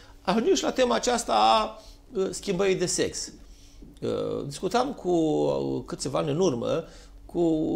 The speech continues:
o mare personalitate a medicinii românești, uh, domnul profesor Vasile Străstoaie, cel care a fost, uh, președintele al Colegiului Medicii România, uh, timp de zece ani, a fost rectorul Universității Medicinei din, uh, uh, Farmaciei din Iași, um,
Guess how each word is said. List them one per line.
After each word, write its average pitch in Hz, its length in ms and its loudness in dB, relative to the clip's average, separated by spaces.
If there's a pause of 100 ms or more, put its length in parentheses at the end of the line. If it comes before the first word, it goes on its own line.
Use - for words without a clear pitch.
(240)
o 226 100 -2
mare 214 220 4
personalitate 151 580 0
a 143 100 4
medicinii 139 480 -2
românești, 120 640 -2
uh, 147 1120 -6 (420)
domnul 143 220 2
profesor 139 320 -6
Vasile 127 300 -2
Străstoaie, 165 520 -2
cel 143 200 -6
care 135 320 -2 (240)
a 175 100 -8
fost, - 360 -2
uh, 131 320 4 (960)
președintele 147 640 -4
al 123 60 -6
Colegiului 135 380 -2
Medicii 139 220 -4
România, 123 640 0
uh, 113 280 -4
timp 147 260 -2
de 104 120 -6
zece 127 360 -2
ani, 151 300 2 (340)
a - 100 -20
fost 139 260 -4
rectorul 160 440 2
Universității 147 260 -4
Medicinei 139 320 -2
din, 123 160 -6
uh, 113 840 -2
uh, 104 80 -6
Farmaciei 127 360 -4
din 120 140 -2
Iași, 139 260 -2
um, 101 480 -6